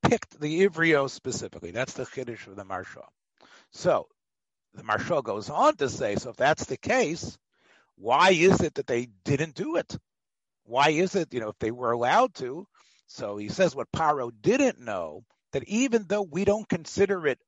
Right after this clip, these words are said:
absolute murder, but it's still usher. It's still, and there's an Isser Daraisa, Taisu says,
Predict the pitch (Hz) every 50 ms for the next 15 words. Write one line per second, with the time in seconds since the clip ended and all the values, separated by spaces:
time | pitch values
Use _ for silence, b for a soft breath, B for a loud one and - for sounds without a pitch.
0 | _ _ - 123 139 156 - - - - 180 165 143 143 123 107 110 117 117 139
1 | 175 233 285 285 226 151 117 117 123 147 170 - _ _ _ _ _ _ _ _
2 | _ b b b b b b _ - 151 151 151 - - - - 240 262 269 240
3 | 180 208 240 247 - - - 226 139 - _ _ _ _ _ _ _ _ - 151
4 | - - - - 208 233 233 196 165 170 165 160 147 113 175 151 - - 208 214
5 | - - 202 185 151 - 160 151 151 151 160 196 254 240 - - 160 135 139 151
6 | 139 - - 131 117 120 113 - 117 113 - - 196 220 240 247 240 202 160